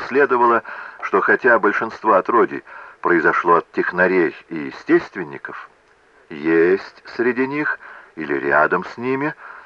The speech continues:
произведения гуманитариев, те же Тысла и Мульду, и канцеляристов, скажем, Коррош,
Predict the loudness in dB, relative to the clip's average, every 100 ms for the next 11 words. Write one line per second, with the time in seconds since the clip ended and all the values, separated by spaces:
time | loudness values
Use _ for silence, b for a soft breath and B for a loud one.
0 | B -2 0 2 2 2 4 2 0 -2
1 | 0 0 -2 2 4 4 2 0 -2 -16
2 | -20 _ _ 0 4 4 2 -4 -2 0
3 | 0 -2 -2 0 0 -2 -6 -6 -8 -4
4 | -2 -2 -4 _ _ _ -20 B B B
5 | -4 -2 2 0 2 6 8 8 6 -2
6 | -2 -2 -2 -10 -20 _ _ _ _ -4
7 | 2 2 2 -2 -4 B B B -2 4
8 | 6 4 2 0 0 -4 -6